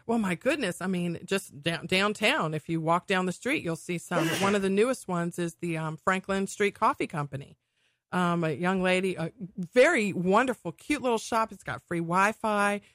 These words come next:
Speaker 1: plenty of space in there for you to bring your friends and mill around and have a good time. Good coffee, good, good, uh, muffins. You know, you, you, with that, that we needed that. And she's, she's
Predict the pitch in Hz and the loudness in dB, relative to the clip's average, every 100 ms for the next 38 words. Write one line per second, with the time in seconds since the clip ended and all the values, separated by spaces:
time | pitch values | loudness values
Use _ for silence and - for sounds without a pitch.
0 | _ - 294 277 226 - 220 226 220 202 | _ -6 -2 0 0 2 0 2 0 0
1 | 196 196 185 175 165 170 156 151 - 226 | 0 -2 -2 -2 -2 -4 -4 -6 0 2
2 | 220 220 202 180 175 165 170 185 190 185 | 4 2 0 -2 0 -2 0 0 0 0
3 | 170 170 165 - 190 190 196 _ _ - | -2 -2 -6 -4 -2 -2 -4 _ _ 0
4 | 208 190 202 196 214 226 233 247 _ _ | 0 2 2 2 2 -4 -4 -8 _ _
5 | _ - 180 175 _ - 175 170 160 151 | _ -2 -2 -4 _ -4 -2 0 0 0
6 | 147 147 185 - 269 311 - - 214 226 | -2 0 0 2 -2 -2 -8 -4 0 2
7 | 240 226 185 208 214 - 294 339 - 247 | 2 0 -4 -2 -4 -2 -4 -4 -4 -4
8 | 247 262 269 381 311 - 156 196 190 233 | -2 0 2 2 0 0 0 -2 -4 -8
9 | - - - 226 | -8 -10 -8 -8